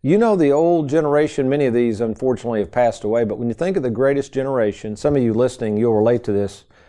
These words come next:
especially you're probably thinking about your mom and dads.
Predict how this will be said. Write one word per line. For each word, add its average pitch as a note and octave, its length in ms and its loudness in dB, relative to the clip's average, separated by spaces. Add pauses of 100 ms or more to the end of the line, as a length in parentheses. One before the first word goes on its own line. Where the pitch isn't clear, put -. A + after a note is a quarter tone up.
(140)
especially B2 500 0
you're G#2 140 0
probably G#2+ 340 0
thinking A2 320 -2
about A2 300 0
your G2+ 60 0
mom A2 260 0
and G2+ 100 -2
dads. G2+ 420 2